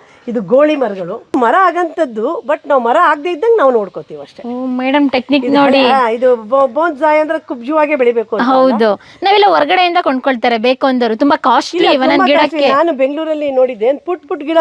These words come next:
Speaker 1: ಏನೂ ಇಲ್ಲ, ಎಪ್ಪತ್ತೈದು ಸಾವಿರ, ಒಂದ್ ಲಕ್ಷ, ಈ ತರ,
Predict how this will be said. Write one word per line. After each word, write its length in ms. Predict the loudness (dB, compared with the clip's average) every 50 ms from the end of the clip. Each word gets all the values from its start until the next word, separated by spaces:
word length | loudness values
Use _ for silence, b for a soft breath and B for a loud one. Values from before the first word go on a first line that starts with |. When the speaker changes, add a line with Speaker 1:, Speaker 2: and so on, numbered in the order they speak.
| 2
Speaker 1:
ಏನೂ 400 | 2 0 -2 -2 -2 0 0 0
ಇಲ್ಲ, 120 | 0 2 2 2 2 0
ಎಪ್ಪತ್ತೈದು 360 | -2 -2 -6 -6 -4 -6 -6
ಸಾವಿರ, 280 | -2 0 0 2 2
ಒಂದ್ 260 | 2 0 0 -2 0 -2
ಲಕ್ಷ, 260 | -2 -2 -2 -2 0 0 0 0 -2 b b b b b b b b b b _ _ _
ಈ 140 | -4 -4 -2
ತರ, 200 | 0 2 2 4